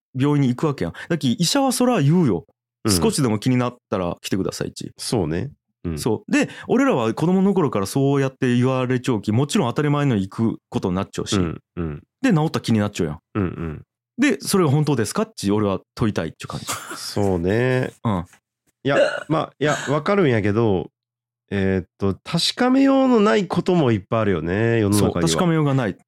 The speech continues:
Speaker 2: 例えばやけど、レッチリのさ、
Speaker 1: うん。
Speaker 2: ジョン・フルシアンテのギターをフェンダージャパンに変えたとするやん。
Speaker 1: うん。
Speaker 2: で、ライブが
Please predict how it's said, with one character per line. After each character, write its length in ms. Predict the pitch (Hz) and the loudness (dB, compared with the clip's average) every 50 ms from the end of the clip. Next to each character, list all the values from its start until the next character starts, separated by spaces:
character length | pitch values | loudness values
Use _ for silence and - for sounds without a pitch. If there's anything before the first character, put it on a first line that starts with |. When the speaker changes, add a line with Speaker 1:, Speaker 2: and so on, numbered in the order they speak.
| _ - - 160 - | _ -6 -6 -2 0
Speaker 2:
例 140 | 226 226 214 | 2 2 4
え 40 | 190 | 2
ば 440 | 131 113 113 110 107 104 101 98 - _ _ | 2 2 2 2 2 2 0 -2 -4 _ _
や 120 | - 104 90 | -4 -2 -2
け 80 | 104 | 0
ど、 260 | 95 101 101 95 - - _ _ _ _ _ _ _ _ _ | 0 2 2 2 0 -4 _ _ _ _ _ _ _ _ _
レ 140 | 117 131 147 | -2 0 0
ッ 120 | 147 147 | 0 -2
チ 140 | - - 185 | -4 0 2
リ 80 | 190 196 | 2 4
の 120 | 190 180 | 4 2
さ、 260 | 160 - 135 98 - - _ _ _ | 0 0 -2 -4 -4 -6 _ _ _
Speaker 1:
う 60 | - 110 | -2 -2
ん。 180 | 101 90 73 - _ _ _ _ _ _ _ | -2 -2 -4 -10 _ _ _ _ _ _ _
Speaker 2:
ジ 80 | - | 0
ョ 60 | 156 175 | 2 4
ン・ 100 | 185 190 | 4 2
フ 160 | 180 - 202 | 2 2 2
ル 80 | 190 | 2
シ 180 | 196 - - 202 | 2 2 2 4
ア 60 | 208 | 4
ン 100 | 196 180 | 2 2
テ 120 | 147 - 117 | 2 0 2
の 140 | 107 104 | 2 0
ギ 200 | 92 - - 107 | 0 -2 -4 -2
タ 240 | 95 123 117 117 117 | 0 0 0 2 2
ー 40 | 113 | 2
を 280 | 123 135 135 98 - - _ _ _ _ _ _ _ _ _ | 2 2 2 0 -2 -6 _ _ _ _ _ _ _ _ _
フ 100 | - 160 | 0 2
ェ 60 | 160 | 4
ン 100 | 180 190 | 4 4
ダ 200 | 175 185 180 180 | 4 4 2 2
ー 20 | |
ジ 100 | 151 147 | 2 0
ャ 40 | 160 | 0
パ 180 | 147 - 180 165 | 0 0 2 2
ン 140 | 139 110 98 | 2 2 2
に 120 | 92 85 - - | 0 -2 -4 -2
変 120 | 120 117 | -2 -2
え 40 | 120 | 0
た 100 | 127 123 | -2 -4
と 60 | - | -6
す 140 | - - 87 | -8 -6 -4
る 80 | 82 | -4
や 60 | 76 73 | -4 -4
ん。 100 | 92 87 - _ _ _ _ - | -8 -10 -16 _ _ _ _ -2
Speaker 1:
う 60 | 101 | -2
ん。 180 | 98 90 80 - _ _ _ _ _ - | -2 -2 -4 -8 _ _ _ _ _ -4
Speaker 2:
で、 380 | 120 135 170 175 143 - - - - | -2 0 2 2 0 -2 -4 -4 -2
ラ 160 | 117 123 135 | -2 2 2
イ 80 | 139 | 2
ブ 160 | 143 131 139 135 | 4 4 2 2
が 320 | 143 156 143 110 90 | 2 2 2 0 -2